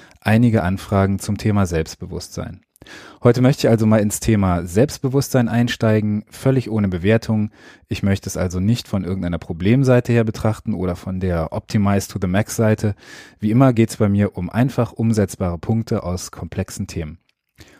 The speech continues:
Und ich persönlich bin ein großer Fan vom Thema Selbstbewusstsein, weil es meiner Meinung nach ganz, ganz eng mit deinem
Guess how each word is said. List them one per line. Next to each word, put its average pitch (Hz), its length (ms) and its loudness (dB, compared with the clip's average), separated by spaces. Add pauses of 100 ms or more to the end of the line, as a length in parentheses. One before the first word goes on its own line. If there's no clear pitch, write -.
(140)
Und 214 140 0
ich 123 120 -2
persönlich 139 420 2
bin 110 120 2
ein 101 100 2
großer 98 320 0
Fan 113 240 -2
vom 123 160 -4
Thema 127 260 2
Selbstbewusstsein, 110 1000 -2 (460)
weil 95 280 2
es 92 340 -6
meiner 110 340 2
Meinung 113 300 2
nach 104 360 0 (100)
ganz, 113 480 -2
ganz 98 320 -4
eng 110 320 0
mit 101 140 -2
deinem 95 420 -2